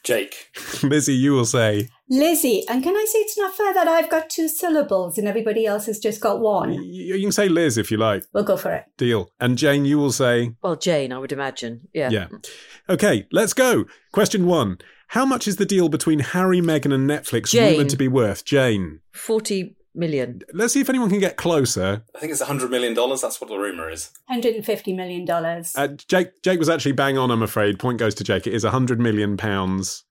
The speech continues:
Speaker 2: according to Sky News. Question two. The royal couple have already got two projects in development with
Speaker 3: Liz.
Speaker 2: Netflix, but what are they, Liz?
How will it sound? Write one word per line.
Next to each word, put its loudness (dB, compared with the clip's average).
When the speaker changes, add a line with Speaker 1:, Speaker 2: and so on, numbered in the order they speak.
Speaker 2:
according 0
to -2
Sky 0
News. -2
Question 2
two. 2
The 2
royal 6
couple 0
have 2
already 4
got 0
two 2
projects -2
in 0
development 2
with 2
Speaker 3:
Liz. 2
Speaker 2:
Netflix, -2
but 0
what 2
are 2
they, 0
Liz? 0